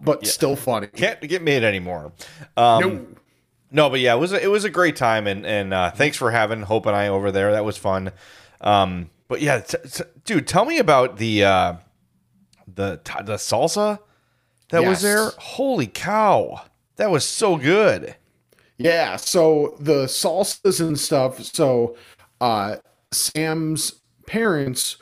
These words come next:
Speaker 1: run the catering out of Bloomingdale Golf Club, and, you know, just they were able to get, like, the, the chips, which those chips are awesome, and then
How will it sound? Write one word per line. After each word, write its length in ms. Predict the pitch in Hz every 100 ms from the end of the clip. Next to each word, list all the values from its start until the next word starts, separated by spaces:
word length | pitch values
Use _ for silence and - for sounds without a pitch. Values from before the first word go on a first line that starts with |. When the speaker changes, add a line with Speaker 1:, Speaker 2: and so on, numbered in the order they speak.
| - - _
Speaker 1:
run 260 | 127 156 151
the 80 | 135
catering 560 | 165 165 170 160 147
out 260 | - 139 143
of 140 | 135 113
Bloomingdale 560 | 147 147 139 127 120
Golf 380 | 117 139 208 -
Club, 460 | - 104 85 90 - _ _ _ _ _ -
and, 720 | 139 131 131 127 127 123 127 _ _
you 140 | 156 135
know, 200 | 104 135
just 360 | 147 - 123
they 140 | 139 139
were 160 | 143
able 500 | 127 143 143 135 139
to 500 | - - 143 127 117
get, 360 | 117 131 123 -
like, 340 | 113 101 -
the, 460 | 123 120 95 85 80
the 160 | 107 104
chips, 680 | - - - 180 156 - -
which 220 | 123 -
those 220 | 123 101
chips 640 | - - - 127 - - - -
are 200 | 120 -
awesome, 640 | 110 120 - 143 131 139 139 - - -
and 140 | 139
then 220 | 135 127